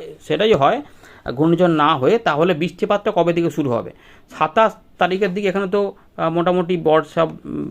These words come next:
বৃষ্টি শুরু হয়ে যাচ্ছে, এই বাংলাদেশেও শুরু হবে। আমাদের গাঙ্গেয় পশ্চিমবঙ্গে আঠাশ তারিখ থেকে বৃষ্টি ঢুকতে শুরু করবে এবং মেঘ এখানে ঢুকবে এবং নিম্নচাপ, এখানে কোনো বজ্রপাত এসব কিছু হবে না, শুধুমাত্র, আহ, ঝেঁপে বৃষ্টিগুলো হবে, মাঝে মাঝে বৃষ্টি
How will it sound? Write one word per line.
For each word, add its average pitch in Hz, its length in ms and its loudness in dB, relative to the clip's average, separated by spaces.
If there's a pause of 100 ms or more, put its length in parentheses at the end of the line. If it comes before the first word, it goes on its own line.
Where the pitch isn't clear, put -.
(100)
বৃষ্টি 151 240 -4
শুরু 175 240 0
হয়ে 165 120 4
যাচ্ছে, 135 340 -2 (340)
এই 135 100 -4
বাংলাদেশেও 160 480 0
শুরু 175 200 0
হবে। 185 120 4
আমাদের 175 220 2
গাঙ্গেয় 156 300 0
পশ্চিমবঙ্গে 185 400 -2 (100)
আঠাশ 208 380 -2
তারিখ 175 220 0
থেকে 226 300 0 (240)
বৃষ্টি 147 340 -2
ঢুকতে 143 300 -2
শুরু 170 200 2
করবে 127 200 0
এবং 151 220 0
মেঘ 170 260 2
এখানে 165 220 0
ঢুকবে 151 320 2
এবং 196 220 2 (300)
নিম্নচাপ, 170 440 2
এখানে 185 140 0
কোনো 190 140 2
বজ্রপাত 175 640 2
এসব 175 220 -2
কিছু 180 160 -2
হবে 151 160 2
না, 117 80 -4
শুধুমাত্র, 196 640 0
আহ, - 480 -8
ঝেঁপে 208 400 2
বৃষ্টিগুলো 170 760 -4
হবে, 127 160 0
মাঝে 151 200 0
মাঝে 175 220 0
বৃষ্টি 156 380 -4